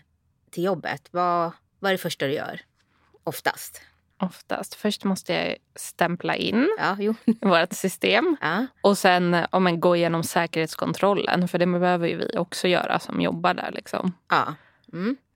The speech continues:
Speaker 1: Hur många
Speaker 2: Ehm.
Speaker 1: gånger per dag går du igenom säkerhetskontrollen?
Speaker 2: Oj, det kan nog bli typ fyra, fem gånger minst i alla fall.
Speaker 1: Så pass? Du går igenom, alltså?
Speaker 2: Ja.
Speaker 1: Mm.
Speaker 2: Vi har ju i alla fall en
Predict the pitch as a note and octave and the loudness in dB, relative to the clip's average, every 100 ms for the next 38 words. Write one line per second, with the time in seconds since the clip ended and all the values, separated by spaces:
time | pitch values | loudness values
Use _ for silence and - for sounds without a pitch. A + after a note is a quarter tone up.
0 | _ _ _ F3 E3 A#3+ B3+ A#3 G#3+ G3 | _ _ _ -4 2 4 4 2 0 -2
1 | F3+ F3+ D4 G3 E3 C#3 C3 D3 C#3 A2 | 0 0 0 -2 0 0 -4 -6 -8 -8
2 | B2 - - - - E3 - _ _ _ | -8 -14 -16 -20 -20 -20 -20 _ _ _
3 | _ _ B3+ A#3 F#3 - F#3+ - A3 F3 | _ _ 0 2 0 -2 -2 0 0 0
4 | E3+ F3 A#3+ A#3+ - _ - _ _ - | -2 0 0 -2 -8 _ -20 _ _ -20
5 | - _ _ _ _ _ _ _ _ - | -20 _ _ _ _ _ _ _ _ -2
6 | - F#3 E3+ E3 E3 D#3+ D#3+ E3+ E3 A3 | 2 4 2 2 0 0 0 0 2 2
7 | G#3 G3 A3+ - F3 - - - F3+ - | 4 4 2 2 -2 -2 -4 -2 -2 0
8 | - F#3 F3+ - D#4+ E4+ - - - F#3 | 0 -2 -4 -4 -4 -4 -8 -10 -8 -6
9 | G3+ C4 D3+ C#3 C#3 - G#3 G3 F#3+ G3 | -2 -2 -4 -8 -6 0 2 2 0 -2
10 | G#3 F3+ G3+ D4+ _ _ _ G3 G#3+ A3+ | -4 -6 -10 -10 _ _ _ 2 4 6
11 | G#3 F3 F3 E3+ D#3+ - - - | 4 2 0 0 -2 -2 -4 -6